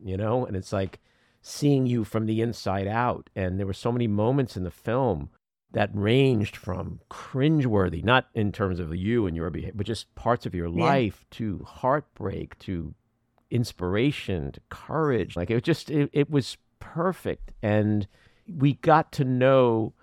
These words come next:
Speaker 1: who Shelley Wright was, which was one of my motivations for my film. Who is Adrian? And we really got a clear sense of who you were, who were the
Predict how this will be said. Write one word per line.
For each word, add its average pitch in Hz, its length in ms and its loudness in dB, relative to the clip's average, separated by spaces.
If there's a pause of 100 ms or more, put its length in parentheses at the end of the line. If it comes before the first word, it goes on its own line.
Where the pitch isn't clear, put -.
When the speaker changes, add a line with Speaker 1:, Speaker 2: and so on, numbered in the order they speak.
(120)
Speaker 1:
who 127 160 -2
Shelley 113 400 0
Wright 98 400 -2
was, 85 580 -8
which - 260 -8
was 98 500 0 (340)
one 71 180 -8
of 82 60 -6
my 147 160 2
motivations 87 520 0
for 101 100 -8
my 139 200 0
film. - 320 -12
Who 156 300 0
is 127 240 -2 (520)
Adrian? 107 460 -2 (160)
And 107 300 -2
we 143 280 -2
really 165 340 4
got 147 160 2
a 120 40 0
clear 131 280 -4
sense 113 280 -6
of - 100 -14
who - 240 -4
you 139 180 0
were, 117 400 2 (400)
who 175 140 0
were 175 120 6
the 135 140 2